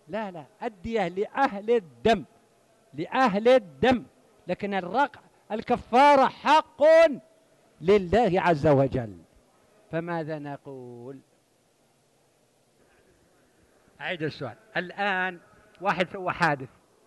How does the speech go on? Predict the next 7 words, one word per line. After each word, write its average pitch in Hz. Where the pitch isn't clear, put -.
سوى 165
حادث 180
وتوفي 190
فيه 151
إنسان. 123
شفنا 262
السائق، 285